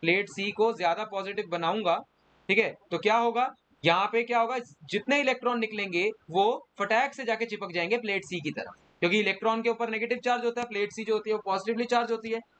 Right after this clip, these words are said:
ठीक है। तो ज्यादातर electrons जो है वो निकल के plate सी पे जाके चिपक जाएंगे। ये हो गया, एक तो ये हो गया। दूसरा क्या है कि जैसे जैसे तुम, अ, ये लिखा है ना यहाँ पे देखो,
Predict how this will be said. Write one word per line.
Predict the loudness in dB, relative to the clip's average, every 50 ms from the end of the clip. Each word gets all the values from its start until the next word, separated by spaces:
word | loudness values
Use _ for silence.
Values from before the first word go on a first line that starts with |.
| _ _ _ 0
ठीक | 2 2
है। | 2 2 -2 -4 _ _ 2
तो | 2
ज्यादातर | 2 4 4 4 4 2 0 -2 -2 -2 -2
electrons | -2 -4 -4 -4 -2 -2 -2 -2 -2
जो | -4 -4
है | -2
वो | -2 -2 -2
निकल | -2 -2 -2 -4 -2
के | 0 2 2 2 2 -2 _ _ _ -2
plate | 2 2 2 2
सी | 0 -6 -8 -4
पे | -2 0
जाके | 0 2 2 0
चिपक | 0 0 -2 -2 -2 -2 -4
जाएंगे। | -4 -6 -6 -8 -12 -16 -16 -6 0 2
ये | 2
हो | 2 4
गया, | 4 2 2 0 -6 _ _ -20 -20 _ _ -18 -18 -18 -16 -16 -18 -20 _ _ _ 2
एक | 2 2 2 2
तो | 0
ये | 2 2 2
हो | 2 2
गया। | 0 0 -2 -4 -8 _ _ _ _ _ _ _ _ _ _ _ -4 0
दूसरा | 0 0 2 2 2 2
क्या | 2 2 0
है | 2 2 0 -2 -4 -8 -14 _ _ _ _ 2
कि | 4 4 4 2 0 -2 -2 -2
जैसे | 0 -2 -2 0 -2
जैसे | -2 -2 -2 -2
तुम, | -4 -4 -2 0 2 2
अ, | 2 2 2 0 0
ये | 0 0
लिखा | -2 -2 -2 -2
है | -4
ना | -2 -2
यहाँ | -2 -2
पे | 0 0
देखो, | -2 -2 -2 -2 -4 -6